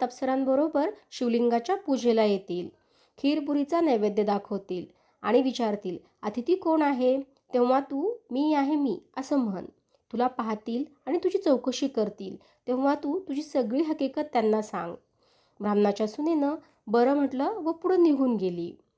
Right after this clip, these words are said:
बेलाच्या झाडाजवळ येऊन तिथं उभं राहिली. तिला त्या घनदाट जंगलामध्ये एक शिवलिंग दिसलं. शेजारच्या झाडावर ती बसून राहिली. रात्र झाल्यानंतर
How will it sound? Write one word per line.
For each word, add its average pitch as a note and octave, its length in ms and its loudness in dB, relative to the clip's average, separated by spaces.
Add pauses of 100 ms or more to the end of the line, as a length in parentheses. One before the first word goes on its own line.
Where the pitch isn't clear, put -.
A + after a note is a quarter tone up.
(680)
बेलाच्या G#3 420 2
झाडाजवळ A#3+ 540 2
येऊन C4+ 280 2 (140)
तिथं D4 180 -8
उभं D#4+ 280 2
राहिली. A3 420 2 (460)
तिला B3 240 -2
त्या D#4+ 160 -2
घनदाट A3+ 480 2
जंगलामध्ये C#4 680 0 (300)
एक - 140 -2
शिवलिंग A#3+ 400 2
दिसलं. G3+ 580 -2 (440)
शेजारच्या G#3+ 420 -2
झाडावर C4+ 480 2
ती G4 140 -2
बसून F4 380 0
राहिली. F#3 480 -4 (840)
रात्र G#3 320 0
झाल्यानंतर C#4+ 640 0